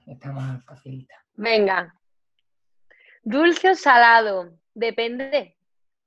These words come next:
Speaker 1: Ujú.
Speaker 2: Pero la verdad es que yo soy más salada. <laughs>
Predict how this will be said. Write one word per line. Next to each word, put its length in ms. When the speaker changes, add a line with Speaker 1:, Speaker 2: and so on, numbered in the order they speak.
Speaker 1:
Ujú. 100
Speaker 2:
Pero 140
la 100
verdad 200
es 60
que 100
yo 60
soy 180
más 140
salada. 280
<laughs> 1160